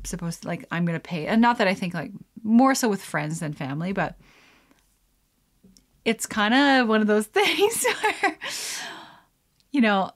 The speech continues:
as a kind person, I'm very, like, conscious of people's feelings and emotions and things like that. So I never wanna make anybody feel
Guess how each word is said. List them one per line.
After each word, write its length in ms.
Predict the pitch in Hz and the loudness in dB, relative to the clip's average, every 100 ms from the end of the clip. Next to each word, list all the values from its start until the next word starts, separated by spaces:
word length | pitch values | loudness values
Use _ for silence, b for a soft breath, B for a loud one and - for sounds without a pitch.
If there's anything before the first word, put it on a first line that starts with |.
| - | -4
as 140 | 220 233 | -2 -2
a 60 | |
kind 440 | 262 - 196 202 196 | -4 -2 2 2 0
person, 720 | 185 180 - 175 170 175 180 B B - | -2 -4 -2 -2 0 -2 -4 B B -2
I'm 140 | 190 | 2
very, 360 | 190 214 214 208 | 4 4 4 4
like, 220 | 196 180 | 2 -2
conscious 600 | - 180 190 214 196 - | -4 -2 0 0 -4 -2
of 240 | 185 170 | -6 -6
people's 400 | - 196 185 170 | -8 -6 -6 -8
feelings 560 | - 185 175 175 170 170 | -8 -4 -2 0 -2 -2
and 80 | 160 | -4
emotions 640 | 160 160 165 - 165 160 | -4 -4 -6 -6 -6 -6
and 100 | 165 | -6
things 180 | 170 165 | -8 -6
like 180 | 156 156 | -8 -6
that. 260 | 156 156 | -6 -6
So 420 | - 170 160 160 - B B B B _ _ - | -8 -6 -4 -6 -10 B B B B _ _ -2
I 80 | 208 | 2
never 280 | 214 233 | 4 4
wanna 160 | 226 214 | 2 4
make 220 | 202 190 | 2 2
anybody 440 | - 196 220 196 180 | 0 0 2 0 -4
feel 640 | - 180 165 156 160 160 | -4 -4 -2 -2 -4 -6